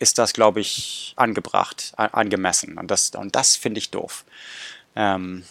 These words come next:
so, ja, so ein bisschen Nervosität und Angst und das Ganze habe ich schon. Ähm, es ist nicht nur Oregon. Oregon ist eigentlich nicht, bei weitem nicht das Schlechteste.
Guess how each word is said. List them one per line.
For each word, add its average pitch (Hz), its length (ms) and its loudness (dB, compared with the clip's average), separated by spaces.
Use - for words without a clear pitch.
so, 90 500 0
ja, 92 420 6
so - 140 -16
ein - 100 -18
bisschen 104 600 -2
Nervosität 104 800 0
und 101 160 -6
Angst 104 320 -2
und 98 120 -6
das 101 160 -2
Ganze 95 400 0
habe 90 220 -4
ich - 320 -10
schon. - 460 -8
Ähm, 95 420 0
es - 140 8
ist 170 140 4
nicht 165 140 -2
nur 151 180 4
Oregon. 139 400 6
Oregon 127 300 8
ist - 80 6
eigentlich 117 320 0
nicht, - 400 -6
bei 107 160 6
weitem 110 260 4
nicht 110 160 -6
das - 160 -2
Schlechteste. 151 800 0